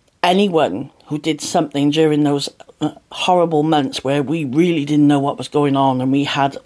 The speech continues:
a, an illness going around the country, then I think we should all be proud of ourselves for that. So, come August,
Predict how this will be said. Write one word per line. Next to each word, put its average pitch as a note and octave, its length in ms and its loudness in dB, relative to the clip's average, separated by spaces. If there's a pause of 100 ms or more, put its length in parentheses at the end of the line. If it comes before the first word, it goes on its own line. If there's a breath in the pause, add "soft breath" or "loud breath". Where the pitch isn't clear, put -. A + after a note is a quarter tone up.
a, C3+ 160 -2 (100)
an C#3+ 120 2
illness D3+ 400 4
going C3+ 260 -2
around C#3 220 -2
the B2 80 -6
country, B2+ 520 -6 (880 loud breath)
then C#3+ 200 4
I D3 80 4
think D3 200 -4
we C#3+ 100 -2
should - 140 -6
all C#3+ 120 2
be C3+ 120 -8
proud C#3 240 -2
of C3+ 80 -8
ourselves C3 760 -2 (200)
for - 80 -8
that. C3 240 -2 (2000 loud breath)
So, A3+ 320 4
come A#3+ 240 2
August, G3+ 640 2